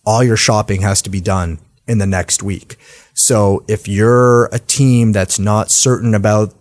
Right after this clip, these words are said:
your middle infield situation, or you f-, you don't feel good about your depth, you know, someone like the Oakland Athletics or Milwaukee Brewers, you know, you, you get one of those guys, you park them on your bench, you use them as you need,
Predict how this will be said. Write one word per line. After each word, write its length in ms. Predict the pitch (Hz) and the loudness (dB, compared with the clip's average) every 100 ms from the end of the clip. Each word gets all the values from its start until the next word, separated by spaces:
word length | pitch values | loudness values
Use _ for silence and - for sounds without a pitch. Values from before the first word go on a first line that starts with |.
| - | -8
your 160 | 110 | -2
middle 280 | 104 117 120 | 0 2 2
infield 420 | 113 117 - 113 | 2 0 0 0
situation, 680 | 113 110 113 113 110 113 107 | 0 -2 0 2 2 0 0
or 60 | 98 | 0
you 140 | 95 | -4
f-, 120 | - | -6
you 120 | 113 | -6
don't 200 | 107 110 | -2 -2
feel 180 | - 113 | 0 -2
good 200 | 95 117 | 0 0
about 240 | 110 104 - | 2 0 -2
your 100 | 95 | -4
depth, 760 | 127 135 98 - - - - - | 0 0 -2 -6 -20 -20 -20 -6
you 80 | 98 | -2
know, 120 | 98 | 0
someone 320 | - 104 98 | 0 0 0
like 300 | 98 95 - | 0 -2 -4
the 300 | 101 92 92 - | -4 -4 -4 -4
Oakland 320 | 104 98 98 | -4 -2 -4
Athletics 560 | 92 98 98 101 95 | -4 -2 0 0 -2
or 60 | 90 | -4
Milwaukee 460 | 92 92 98 98 92 | -2 0 -2 -2 -4
Brewers, 520 | 101 131 - 98 - - - - - | -2 -2 -2 -6 -12 -16 -20 -16 -6
you 80 | |
know, 80 | 104 | -2
you, 200 | 104 92 85 | -2 -4 -6
you 120 | 104 | -4
get 220 | 110 107 | -2 0
one 140 | 120 | 0
of 80 | 110 | 2
those 200 | 107 104 | 2 0
guys, 460 | 107 104 104 110 104 | 0 0 0 0 0
you 80 | 95 | -4
park 280 | - 104 | -4 -4
them 200 | 113 104 | 0 0
on 140 | 104 104 | 2 0
your 80 | 98 | 0
bench, 680 | 104 104 104 - - - - | 0 0 0 -2 -4 -8 -10
you 100 | 95 | -8
use 320 | 90 107 107 | -4 -2 0
them 160 | 107 104 | 0 0
as 180 | 104 | 0
you 80 | 98 | 0
need, 400 | 101 143 110 95 | 2 2 2 -2